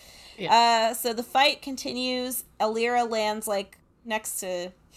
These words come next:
Speaker 2: <laughs> Anna on the,
Speaker 1: Yeah.
Speaker 2: uh, on the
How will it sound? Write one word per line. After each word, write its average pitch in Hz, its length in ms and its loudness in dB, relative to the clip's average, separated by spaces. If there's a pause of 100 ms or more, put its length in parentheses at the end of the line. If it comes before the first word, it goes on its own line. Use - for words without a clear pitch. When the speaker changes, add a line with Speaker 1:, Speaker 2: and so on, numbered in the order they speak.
(140)
Speaker 2:
<laughs> - 420 -20
Anna 294 480 4 (160)
on 330 100 0
the, 202 360 0
Speaker 1:
Yeah. 175 280 -2 (200)
Speaker 2:
uh, 214 360 8
on 254 200 4
the 240 460 4